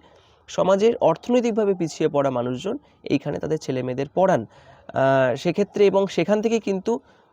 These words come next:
প্রচুর হীরা মানিক উঠে আসে এবং আজকের, আহ, সামগ্রিক ভারতবর্ষের পরিপ্রেক্ষিতে দেখবেন আমাদের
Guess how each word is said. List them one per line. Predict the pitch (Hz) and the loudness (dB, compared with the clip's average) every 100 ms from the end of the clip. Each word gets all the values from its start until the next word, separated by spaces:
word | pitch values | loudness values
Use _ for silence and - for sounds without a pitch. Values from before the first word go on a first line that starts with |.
| _ _ | _ _
প্রচুর | 151 139 165 | -4 2 2
হীরা | 139 143 147 | 4 4 4
মানিক | 139 127 139 143 - - _ _ - _ | 4 2 0 -2 -8 -20 _ _ -20 _
উঠে | 139 123 160 | -4 0 2
আসে | 151 - | 2 2
এবং | 160 147 127 | 0 2 0
আজকের, | 120 - 147 | -2 0 0
আহ, | 143 - - - 127 | 0 -8 -20 -12 -10
সামগ্রিক | - 139 147 143 127 | -2 0 2 0 0
ভারতবর্ষের | 127 131 151 151 202 | -2 0 -2 -2 0
পরিপ্রেক্ষিতে | 190 170 - 156 - 143 | 0 0 -2 -4 -4 0
দেখবেন | 139 120 151 | -2 0 0
আমাদের | 139 131 135 | 0 0 -4